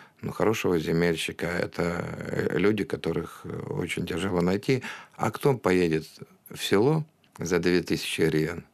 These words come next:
когда нету ни жилья, когда нету ни зарплаты? Конечно, нет. Поэтому наша задача первая,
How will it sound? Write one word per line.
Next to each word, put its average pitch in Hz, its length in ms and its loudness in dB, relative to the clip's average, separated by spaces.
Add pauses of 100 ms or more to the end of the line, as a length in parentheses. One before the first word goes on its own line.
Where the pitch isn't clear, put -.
(120)
когда 82 240 4
нету 85 260 2
ни 82 160 4
жилья, 85 400 2
когда 80 240 0
нету 78 240 0
ни 80 140 2
зарплаты? 82 680 -2 (440)
Конечно, 143 420 0
нет. 80 260 0 (460)
Поэтому 101 360 2
наша 98 260 2
задача 92 380 0
первая, 85 520 0